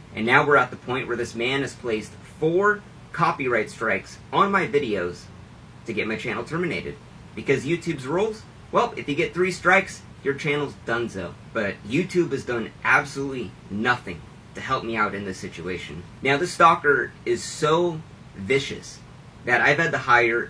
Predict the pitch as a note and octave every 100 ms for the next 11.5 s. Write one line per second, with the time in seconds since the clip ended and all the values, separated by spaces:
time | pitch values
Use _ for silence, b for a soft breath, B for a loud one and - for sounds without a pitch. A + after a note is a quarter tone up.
0 | - F#2+ D#2 - - A#2+ D3 D#3+ D#3+ A#2+
1 | G#2+ - G#2 G2 G2+ A#2 - - - -
2 | - G#2+ - D3 C#3+ D#3+ F3+ D#3+ C#3 B2
3 | C3 C#3 - B2 G2 B2+ C#3+ A2+ A2 G2+
4 | G2 G2 G2+ G2 - - - - A2 B2
5 | D#3 D#3+ C3+ C3 - A#2 G#2+ F#2+ F2 -
6 | E2 C#2+ - - - E3+ F3 - A3+ C4+
7 | A#3 G3 E3 - C3+ C#3 - A2 F2+ -
8 | G2 G2 - - C3+ D3 - - A2 G2+
9 | B2 A2+ G2 - G#2 F2+ A2 - - A2
10 | A#2 A2 A2 F#2 G#2 G#2+ G#2+ G2 A#2 F3
11 | - G2 - -